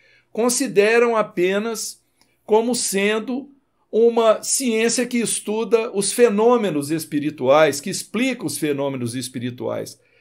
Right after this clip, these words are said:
quando, na verdade, a doutrina espírita tem como peso maior justamente os ensinos do Cristo, que estão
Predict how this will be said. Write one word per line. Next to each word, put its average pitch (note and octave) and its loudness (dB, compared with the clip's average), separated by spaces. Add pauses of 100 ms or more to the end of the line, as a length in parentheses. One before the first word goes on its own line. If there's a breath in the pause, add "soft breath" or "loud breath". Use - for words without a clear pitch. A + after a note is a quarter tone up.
quando, G3+ 2
na G#3 4
verdade, F3+ 2 (400)
a F3+ 6
doutrina E3+ 2
espírita G3 -6
tem E3 -8
como E3+ -6
peso D3 0
maior G3+ 2 (360)
justamente G3 -4 (180)
os F#3 -6
ensinos C#4 -2
do E4+ -4
Cristo, - -6 (100)
que F#3+ -12
estão E3 -2